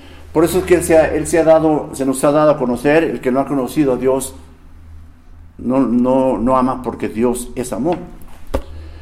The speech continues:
En los lugares donde hay creyentes con este tipo de amor, con esta capacidad de amar,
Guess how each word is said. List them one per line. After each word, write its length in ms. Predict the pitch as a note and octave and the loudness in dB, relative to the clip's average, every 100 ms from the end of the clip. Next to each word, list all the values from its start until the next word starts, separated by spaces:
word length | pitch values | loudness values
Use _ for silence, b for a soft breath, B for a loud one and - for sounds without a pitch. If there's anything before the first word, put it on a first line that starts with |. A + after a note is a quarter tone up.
| B B | B B
En 100 | - | 2
los 140 | D3 D3 | 2 4
lugares 300 | D3+ E3+ E3+ | 4 6 6
donde 220 | D#3+ D3+ | 6 4
hay 60 | |
creyentes 460 | D#3 D3 D3+ D#3 D#3+ | 2 2 2 2 0
con 140 | D3 | 0
este 180 | C#3+ D#3 | 0 -2
tipo 300 | C3+ D3 D#3+ | -2 -2 2
de 200 | C#3+ B2 | 4 4
amor, 440 | A#2 B2+ D#3+ E3+ D#3 | 4 4 6 6 4
con 120 | C#3+ | 0
esta 220 | C#3+ D3 | 0 0
capacidad 540 | C3+ B2+ C3 C#3 C3+ | 0 -2 -2 0 2
de 100 | C#3+ | 4
amar, 640 | B2+ C#3+ D3 C#3+ A#2 - | 2 2 2 0 -4 -12